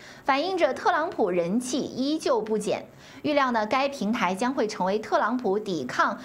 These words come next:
被其他社交媒体封杀、凝聚更多支持者的渠道。由于下载人数踊跃，瞬间涌入了大量的用户，造成系统的挤塞。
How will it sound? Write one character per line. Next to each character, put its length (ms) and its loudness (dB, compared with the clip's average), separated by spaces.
被 260 2
其 240 -4
他 280 0
社 200 0
交 160 2
媒 160 0
体 220 -4
封 220 0
杀、 280 2
凝 260 2
聚 220 0
更 320 -2
多 200 2
支 280 -2
持 180 -2
者 160 -2
的 80 -2
渠 220 -6
道。 200 2
由 160 2
于 100 0
下 200 0
载 100 2
人 180 0
数 160 0
踊 300 0
跃， 320 0
瞬 260 -2
间 200 0
涌 260 -2
入 140 2
了 140 0
大 340 0
量 200 0
的 80 0
用 240 -2
户， 280 -2
造 180 2
成 240 -2
系 260 -2
统 240 -6
的 160 2
挤 200 -6
塞。 280 0